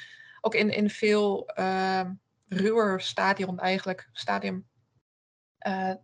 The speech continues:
teksten laat zien. En ja,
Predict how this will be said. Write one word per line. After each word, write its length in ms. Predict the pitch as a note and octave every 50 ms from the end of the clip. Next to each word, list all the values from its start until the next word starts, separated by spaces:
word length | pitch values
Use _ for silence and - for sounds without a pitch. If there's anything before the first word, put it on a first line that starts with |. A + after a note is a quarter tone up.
| _ - G#3
teksten 340 | - - - - - - A#3
laat 200 | G#3+ G3+ G3+ G3+
zien. 400 | - - A3+ A3+ A#3 A#3 - _ _ _ _ _ _ _ _ _ - _ _ _ _ _ _ _ _ _ _ _ -
En 380 | _ - G#3 G#3 G#3 G3 - - _ _ _ _ _ _ _ _ _ _ _ _ _ _ _ _ _ _ _ _ _ _ _ _ _ _
ja, 360 | _ A3+ A#3+ A#3 F#3+ - -